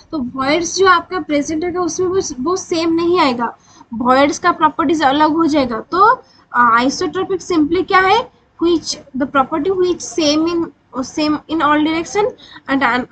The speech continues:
an isotropic is the property of the solid which is different in different direction।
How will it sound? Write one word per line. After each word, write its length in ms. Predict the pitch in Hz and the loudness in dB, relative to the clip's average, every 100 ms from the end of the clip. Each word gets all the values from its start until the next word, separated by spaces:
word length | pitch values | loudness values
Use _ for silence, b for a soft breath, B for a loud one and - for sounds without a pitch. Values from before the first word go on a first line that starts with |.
| 240 | -4
an 160 | 247 | -2
isotropic 720 | 254 269 349 311 349 330 349 | 0 0 -2 -2 -2 -2 -6
is 260 | 302 339 302 | -4 -4 -2
the 60 | 349 | -4
property 560 | 294 269 - 320 370 | -2 -4 -6 -6 -4
of 120 | 349 277 | -2 -2
the 120 | 330 330 | -4 -2
solid 300 | 285 320 415 330 | -2 0 -2 0
which 300 | 330 330 - | 0 0 0
is 160 | 359 330 247 | -2 -2 -4
different 480 | 247 247 311 320 | -6 -4 -2 -2
in 140 | 311 320 | 0 0
different 360 | 277 269 285 | -2 0 0
direction। 480 | 285 277 247 240 233 | 2 2 -2 -6 -10